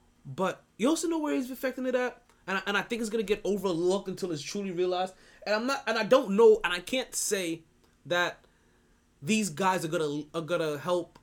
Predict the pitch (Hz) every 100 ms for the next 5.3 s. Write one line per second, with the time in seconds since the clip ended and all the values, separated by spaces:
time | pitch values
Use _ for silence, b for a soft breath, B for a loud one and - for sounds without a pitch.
0 | _ _ 139 139 190 185 156 - 156 127
1 | 113 143 110 - - - b b b b
2 | b _ _ _ _ _ _ - _ _
3 | 165 165 214 269 208 - 185 - 151 170
4 | 370 170 - 170 160 143 143 135 165 143
5 | 123 113